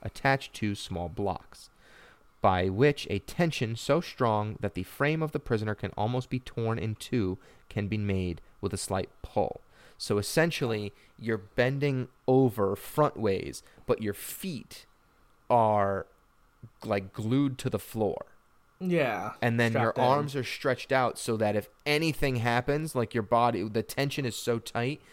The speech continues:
Speaker 1: that your body could be ripped in two.
Speaker 2: Jesus, man.
Speaker 1: Yes.
Speaker 2: Like, god damn, I know they're prisoners and everything, but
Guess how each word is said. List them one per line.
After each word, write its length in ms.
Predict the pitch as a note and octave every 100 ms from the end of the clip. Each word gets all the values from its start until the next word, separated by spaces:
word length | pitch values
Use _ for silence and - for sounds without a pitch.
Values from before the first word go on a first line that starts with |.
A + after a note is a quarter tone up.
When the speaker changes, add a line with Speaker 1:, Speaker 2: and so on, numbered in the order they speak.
| - -
Speaker 1:
that 160 | B2 A2
your 140 | A2
body 340 | G2+ A2 A2
could 220 | G#2+ A2+ G2+
be 100 | G#2
ripped 320 | G#2 G2+ -
in 100 | D2+
two. 220 | - C2 - - - _ _ _ _ _
Speaker 2:
Jesus, 680 | - - B2 C3+ C3 A2 A#2
man. 220 | A#2 A2+ A#2+ -
Speaker 1:
Yes. 160 | - -
Speaker 2:
Like, 360 | F3+ C#3+ - - _ _ _ _ _ -
god 300 | - F3 C#3+
damn, 280 | C#3+ D#3 B2+
I 60 | A#2+
know 200 | E3 G3
they're 120 | D3
prisoners 560 | - C3+ C#3 D3 C3+
and 80 | A2
everything, 460 | G#2 A2 A2+ G#2+ A2+
but 220 | A2 A2